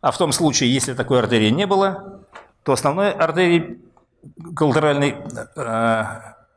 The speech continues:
коллатеральной артерии печени и желудка была, э, ветвь от, э, верхней брыжеечной артерии,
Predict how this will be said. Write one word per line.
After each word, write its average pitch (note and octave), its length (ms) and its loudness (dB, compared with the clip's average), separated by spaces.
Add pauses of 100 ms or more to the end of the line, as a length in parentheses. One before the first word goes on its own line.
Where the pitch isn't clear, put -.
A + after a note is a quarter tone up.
(100)
коллатеральной C#3 600 2
артерии C3 540 2
печени A2+ 760 0
и C3 120 -4
желудка D#3+ 560 -2
была, B2 800 -2 (800)
э, G2+ 100 -6 (120)
ветвь B2+ 420 0 (2250)
от, - 400 -4
э, A2+ 220 4
верхней B2 260 0
брыжеечной A2+ 460 2
артерии, F#3 520 2